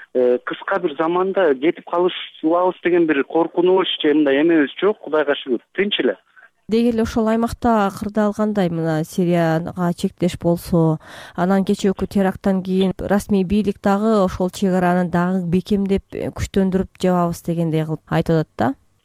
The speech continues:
Speaker 1: Теракттан кийин эч кандай бир өзгөрүү же эме байкаган деле жокпуз.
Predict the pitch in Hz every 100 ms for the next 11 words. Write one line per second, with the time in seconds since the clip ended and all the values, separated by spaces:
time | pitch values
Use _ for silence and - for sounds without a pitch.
0 | _ - - 160 - 156 156 156 147 156
1 | - 151 151 151 143 147 147 151 147 151
2 | 156 160 156 143 139 156 139 143 151 151
3 | 151 151 147 151 156 180 - 143